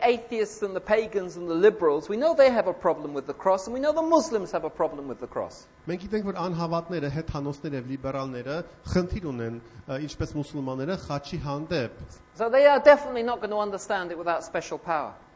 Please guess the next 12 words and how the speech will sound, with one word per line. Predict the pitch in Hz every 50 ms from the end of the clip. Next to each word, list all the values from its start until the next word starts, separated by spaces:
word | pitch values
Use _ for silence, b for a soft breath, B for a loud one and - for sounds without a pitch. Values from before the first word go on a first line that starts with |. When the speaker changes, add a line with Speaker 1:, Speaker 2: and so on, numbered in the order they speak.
| _ -
Speaker 2:
Ուրեմն | 165 170 185 190 190 - - -
պարզ | 202 196 202 202 175
է, | 180 160
որ | 147 151 156
նրանք | 165 170 170 - -
չեն | - - 208 170 135
հասկանա | 139 135 - - - 151 135 127
խաչի | - - 143 143 143 - - 165 147
խորհուրդը | - - 143 147 175 190 180 - - 143 131 131 139 B B B B B
առանց | - 151 151 160 160 160 156 - -
հատուկ | 143 139 - - 151 139 117
զորության։ | 127 127 123 127 123 - - 165 143 117 104 101